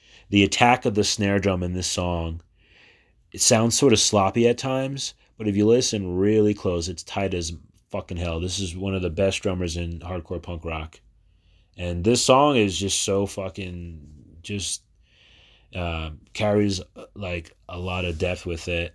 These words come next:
I mean, just the, the attack of the snare, like I, like I said, it's such a tight song, great song structure,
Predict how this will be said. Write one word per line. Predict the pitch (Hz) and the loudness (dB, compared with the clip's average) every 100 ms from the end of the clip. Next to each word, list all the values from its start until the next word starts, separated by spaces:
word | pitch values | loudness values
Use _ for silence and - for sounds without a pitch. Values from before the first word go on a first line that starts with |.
| - | -14
I | 87 | -8
mean, | 87 85 85 | -6 -6 -6
just | 80 98 - - | -4 -4 -4 -6
the, | 90 87 82 - | -4 -4 -4 -6
the | 87 | -6
attack | 82 - 107 98 | -4 2 2 2
of | 95 | -2
the | |
snare, | - 107 101 101 | -2 0 0 2
like | 101 95 | 0 -2
I, | 92 90 90 | -6 -6 -8
like | 87 | -10
I | 87 | -8
said, | - 104 98 | -4 -2 -2
it's | 92 | -4
such | - 98 | -6 -8
a | 87 | -8
tight | - 92 - | -6 -6 -4
song, | 101 98 95 | -2 0 0
great | 87 101 92 | 0 0 0
song | - 90 | -4 -4
structure, | 85 - 98 - 104 95 | -6 -4 -4 -2 -2 -2